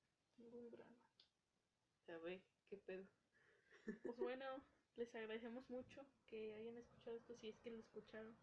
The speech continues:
Speaker 2: Y si no, pues nada.
Speaker 1: Y si no, pues nada, es
Speaker 2: Gracias igualmente.
Speaker 1: Gracias igualmente. <laughs> Eh, nos vemos en el próximo.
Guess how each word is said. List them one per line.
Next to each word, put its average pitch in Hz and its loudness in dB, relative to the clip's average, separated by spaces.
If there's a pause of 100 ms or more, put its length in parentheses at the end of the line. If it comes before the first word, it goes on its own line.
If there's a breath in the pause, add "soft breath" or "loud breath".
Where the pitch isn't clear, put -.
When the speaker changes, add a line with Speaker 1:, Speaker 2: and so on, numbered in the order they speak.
Speaker 2:
Y 202 -14
si 190 -2
no, 190 2
pues 208 0
nada. 190 -4 (220)
Speaker 1:
Y 226 -6
si - -8
no, 202 -6
pues 220 0
nada, 220 -2 (180)
es 214 -2
Speaker 2:
Gracias 220 2
igualmente. 247 4 (220)
Speaker 1:
Gracias 220 -4
igualmente. 208 2
<laughs> 494 0
Eh, 202 -6
nos 202 -10
vemos 220 -6
en 220 -4
el 196 -6
próximo. 233 -4